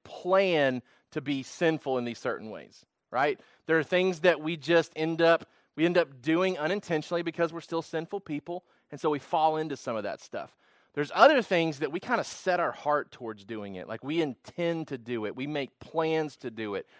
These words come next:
We strategize to do it. Um, neither are okay. One,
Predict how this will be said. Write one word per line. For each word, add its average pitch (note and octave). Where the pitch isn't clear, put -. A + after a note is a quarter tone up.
We D3+
strategize C#3
to B2
do G#2+
it. E2+
Um, B2
neither A#3
are G#3
okay. C#3
One, F#3